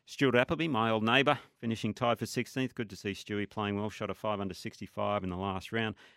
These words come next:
And I wanna make mention on the Ladies European Tour, I'm sort of crisscrossing the pond here, but history was made.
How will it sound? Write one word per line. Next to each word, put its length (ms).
And 80
I 40
wanna 140
make 220
mention 480
on 260
the 160
Ladies 540
European 520
Tour, 260
I'm 120
sort 180
of 80
crisscrossing 600
the 80
pond 420
here, 220
but 160
history 360
was 180
made. 420